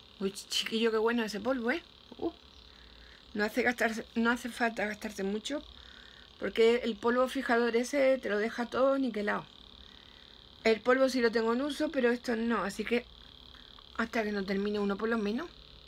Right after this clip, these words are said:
Aunque si veo alguno que me gusta mucho, sí me lo pillo, pero esta es mi primera sugerencia, que es, mm, verdaderamente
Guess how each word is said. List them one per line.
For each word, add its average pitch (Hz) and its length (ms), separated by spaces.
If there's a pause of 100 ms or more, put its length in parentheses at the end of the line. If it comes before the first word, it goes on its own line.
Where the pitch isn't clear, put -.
(1080)
Aunque 214 320
si 214 220
veo 214 180
alguno 226 460
que 190 80
me 190 100
gusta 196 260
mucho, 214 280
sí 214 160
me 214 80
lo 214 100
pillo, 180 300
pero 165 360 (1160)
esta 262 220
es 320 40
mi 262 140
primera 226 540 (560)
sugerencia, 185 800 (2250)
que 220 200
es, - 180 (320)
mm, 196 840
verdaderamente 226 960